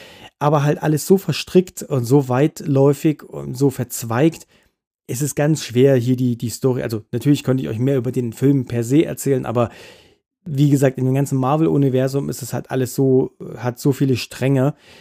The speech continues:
Aber im Großen und Ganzen geht's halt in diesem Film darum. Aber wie gesagt, er ist sehr vielschichtig. Ähm, jeder Charakter hat, bringt hier sein eigene, seine eigene Story noch mit ein,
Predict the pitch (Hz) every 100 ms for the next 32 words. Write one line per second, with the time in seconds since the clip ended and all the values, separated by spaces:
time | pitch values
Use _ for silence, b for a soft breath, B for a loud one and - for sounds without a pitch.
0 | B - 127 131 131 160 160 135 139 135
1 | 117 135 - 123 - 139 131 123 113 123
2 | 123 110 101 110 117 123 143 135 131 117
3 | - 127 123 151 139 175 165 - 156 -
4 | 160 B B B B - 131 123 120 135
5 | 131 143 135 131 127 135 131 120 - -
6 | 143 147 147 135 135 - - 120 117 131
7 | 156 160 _ _ _ - 131 160 165 151
8 | 156 139 135 135 139 143 - 139 135 120
9 | 123 131 - 120 156 170